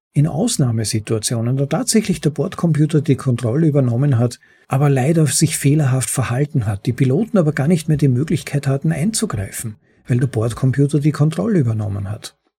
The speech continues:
Und deshalb wurden dann hunderte Menschen durch dieses Update getötet. Letztendlich deshalb, weil man diesen Bordcomputer eingeführt hat,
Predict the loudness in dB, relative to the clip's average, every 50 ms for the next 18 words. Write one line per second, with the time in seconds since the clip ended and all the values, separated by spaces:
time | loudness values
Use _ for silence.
0 | _ _ 2 2 2 2 0 0 0 0 0 0 0 2 4 4 4 4 4 2
1 | 2 0 2 4 4 6 6 4 2 2 2 4 4 4 4 2 0 -2 0 0
2 | 0 2 2 2 0 0 -2 0 0 0 -2 -4 -6 -8 -8 -6 -4 -4 -4 -4
3 | -4 -8 -8 -6 -6 -8 -8 -8 -10 -14 -14 -16 -18 -20 _ _ _ _ _ _
4 | _ 0 0 2 2 0 -2 0 2 4 4 4 2 0 -2 -2 -4 -2 -2 0
5 | -2 -2 -2 -2 -2 -4 -6 -6 -8 -14 -18 _ _ _ -20 -20 -10 -4 -2 0
6 | 2 2 4 2 2 2 2 0 2 2 2 0 2 0 -2 -2 -2 -4 -2 0
7 | 0 2 4 2 2 2 0 0 -2 -2 0 -2 0 0 0 0 -2 0 0 -2
8 | -2 -2 -2 -4 -4 -4 -6 -8